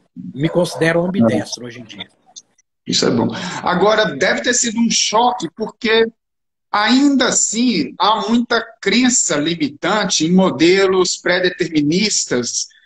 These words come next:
Speaker 2: de como se o ser humano fosse todos iguais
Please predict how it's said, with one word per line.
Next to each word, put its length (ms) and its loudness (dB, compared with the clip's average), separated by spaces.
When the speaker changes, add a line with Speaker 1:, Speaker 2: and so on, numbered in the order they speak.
Speaker 2:
de 680 4
como 160 -2
se 80 0
o 60 0
ser 180 2
humano 500 2
fosse 520 0
todos 400 2
iguais 960 -2